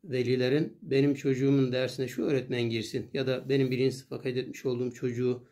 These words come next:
şu öğretmen okutsun." deme gibi bir durumlar söz konusu olmayacak. Her şey sistem tarafından belirlenmiş olacak.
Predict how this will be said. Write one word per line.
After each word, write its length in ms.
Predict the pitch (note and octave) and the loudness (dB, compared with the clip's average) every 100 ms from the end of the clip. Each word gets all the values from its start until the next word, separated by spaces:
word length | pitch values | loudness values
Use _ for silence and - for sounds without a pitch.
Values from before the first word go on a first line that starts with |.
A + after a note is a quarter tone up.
| _ | _
şu 180 | - C#3+ | -4 0
öğretmen 360 | C3 B2 C3 | 0 -2 -6
okutsun." 480 | B2+ - - C#3 A#2+ | -8 -12 -8 -4 0
deme 320 | C3+ B2 A#2+ - - | 2 2 -2 -8 -4
gibi 240 | B2+ B2 | -2 0
bir 260 | C3+ C3+ C3+ _ _ _ _ | -2 -2 -8 _ _ _ _
durumlar 320 | D3+ C3 B2 | 0 2 0
söz 260 | B2 C#3+ C3+ | -2 -4 -4
konusu 320 | C3+ C3+ - | -2 -2 0
olmayacak. 380 | C#3 A2+ E3+ - | -2 -2 -4 0
Her 120 | C#3+ | 0
şey 280 | - E3 D#3+ | 0 -4 -6
sistem 360 | - C#3+ - A#2 | -8 -8 -4 -4
tarafından 480 | A#2+ G#2+ - F3 C#3 | -4 -6 -4 -2 0
belirlenmiş 540 | B2 A#2 A2+ B2 - | 0 0 -4 -6 -4
olacak. 400 | A#2 A2 - - | -6 -6 -12 -20